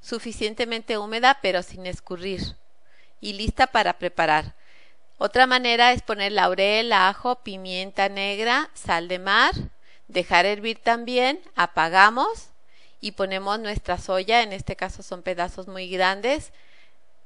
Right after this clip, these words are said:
los bajamos un poco para que se, se mojen bien, tapamos y la vamos a dejar toda la noche y listo, al día siguiente está fría y bien hidratada, la escurrimos también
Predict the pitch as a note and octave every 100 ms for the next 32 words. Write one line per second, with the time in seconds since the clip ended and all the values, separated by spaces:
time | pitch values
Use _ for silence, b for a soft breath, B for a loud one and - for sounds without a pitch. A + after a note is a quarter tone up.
0 | - - E3+ F3 - - - - E3+ F#3
1 | F#3 G#3+ B3 A#3 A3+ A3+ A#3+ G#3 E3+ F3
2 | E3 - F3+ E3 D#3+ D3+ - - E3+ E3
3 | E3 D#3+ D#3 D3+ - F3+ F#3 - A#3+ A#3+
4 | A3+ A#3+ B3+ F3+ - F#3 F#3+ A#3 G#4+ C#5
5 | - - - - b b b A#3+ A#3 A#3
6 | C#4 D4 B3+ B3+ - C4 B3 A#3+ B3 B3+
7 | C#4+ - A#3+ G#3 G3 A3 A#3 - G3 F#3
8 | F#3+ D4 A3+ G#3+ G3+ G#3+ - G3 A3+ A#3+
9 | A#3+ A3+ G3+ F#3+ G#3 G#3+ G#3+ A3+ G#3 F#3
10 | - F3+ G3+ A#3+ C4+ F#3+ F3+ - F3+ F#3
11 | G#3 A3 B3 - F3+ F3+ F#3 F#3+ B3